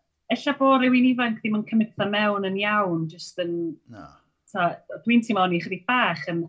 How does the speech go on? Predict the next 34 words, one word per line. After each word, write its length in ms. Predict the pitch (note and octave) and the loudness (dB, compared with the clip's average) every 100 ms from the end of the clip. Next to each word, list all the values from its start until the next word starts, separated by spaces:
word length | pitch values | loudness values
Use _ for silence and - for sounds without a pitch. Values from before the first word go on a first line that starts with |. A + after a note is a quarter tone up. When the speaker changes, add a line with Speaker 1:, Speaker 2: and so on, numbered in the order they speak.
| - - | -10 -10
Speaker 1:
ddim 360 | F3+ A3 G3+ | 0 0 2
yn 100 | E3+ | 0
gwerthfawrogi 480 | F3+ F3 F#3 F3+ F3 | -2 -4 -6 -8 -8
fo 100 | F3 | -8
digon 380 | G3+ G#3+ F3 E3+ | -8 -4 -2 -2
ar 120 | E3 | -4
y 20 | |
pryd. 380 | - A3+ F#3 D#3+ - _ _ | -6 -4 -2 -4 -10 _ _
Speaker 2:
Wel, 380 | A3+ G#3 G3+ G3 | -8 -6 -6 -8
ti'n 220 | E3+ - A#2 | -12 -10 -10
meddwl, 100 | A2+ | -8
ma', 200 | A#2 A#2+ | -8 -6
ma', 560 | B2 B2 - - - - _ - - | -8 -8 -12 -18 -16 -16 _ -20 -20
ma' 100 | G2 | -20
bobl 300 | - E2 E2+ F2 | -20 -20 -20 -16
ifanc 220 | F#2+ F#2+ | -16 -14
y, 60 | G#2+ | -14
y 80 | G#2 | -14
gyd 220 | G#2 A2 G#2 | -16 -16 -16
yn, 80 | A2 | -16
'swn 220 | - A2+ | -16 -16
i'n 60 | G#2+ | -14
meddwl, 240 | G#2+ A2 | -12 -12
yr 80 | A2+ | -12
u-, 60 | A#2+ | -12
yr 160 | A2+ A#2 | -12 -10
un 140 | B2+ B2 | -10 -10
peth 220 | C3 C3 | -10 -8
o 60 | D3 | -8
hyn, 240 | D#3+ D3+ | -8 -8
dyn 80 | D#3 | -8
nhw. 80 | D3 | -10
Ti'n 160 | A2+ A#2+ | -12 -14
meddwl, 300 | A2+ B2 | -14 -12